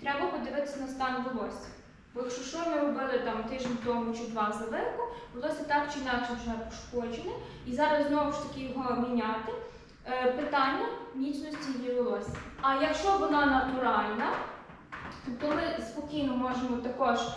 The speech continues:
ну, визначити її стан волосся, підібрати препарат, наносимо просто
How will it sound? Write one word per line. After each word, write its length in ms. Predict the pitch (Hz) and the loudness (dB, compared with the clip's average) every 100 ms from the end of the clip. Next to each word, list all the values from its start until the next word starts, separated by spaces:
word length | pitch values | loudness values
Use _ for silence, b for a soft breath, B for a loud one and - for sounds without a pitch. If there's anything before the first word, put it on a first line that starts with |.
| - - | -8 4
ну, 260 | 359 262 - - - 277 | 4 4 0 -6 -10 0
визначити 520 | 277 247 240 247 240 | 2 4 2 0 0
її 180 | 233 220 | -2 -4
стан 380 | - 214 208 214 | -6 -4 -4 -4
волосся, 420 | 208 202 226 311 | -4 -4 -6 -8
підібрати 540 | - 240 240 247 240 233 - | -6 -4 -2 0 2 0 0
препарат, 580 | 247 240 202 233 - - B B - | 0 0 -2 0 0 0 B B -2
наносимо 760 | 269 302 311 339 302 277 240 226 | 2 4 6 4 4 2 0 0
просто 600 | 247 349 294 - - | 0 2 4 2 -2